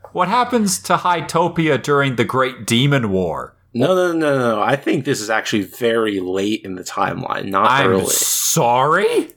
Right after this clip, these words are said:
Speaker 2: It's very late in the timeline.
Speaker 1: So Hylia begat Phyla, who begat
Speaker 2: <laughs>
Speaker 1: Styla.
Speaker 2: Yeah, I mean, the, you know, not necessarily direct line, but certainly related.
Speaker 1: I, mm,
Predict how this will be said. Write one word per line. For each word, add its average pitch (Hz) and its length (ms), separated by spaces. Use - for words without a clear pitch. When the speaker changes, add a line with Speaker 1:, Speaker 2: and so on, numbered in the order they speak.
Speaker 2:
It's - 160
very 160 300
late 147 380
in 117 140
the 104 80
timeline. - 760
Speaker 1:
So 151 240
Hylia 147 680
begat 120 520
Phyla, 143 640
who 113 160
begat 107 400
Speaker 2:
<laughs> - 80
Speaker 1:
Styla. 98 680
Speaker 2:
Yeah, 131 260
I 104 80
mean, 120 140
the, - 360
you 123 140
know, 120 140
not 113 60
necessarily 110 800
direct 107 560
line, 104 480
but 95 200
certainly 113 320
related. 92 640
Speaker 1:
I, 175 220
mm, 165 320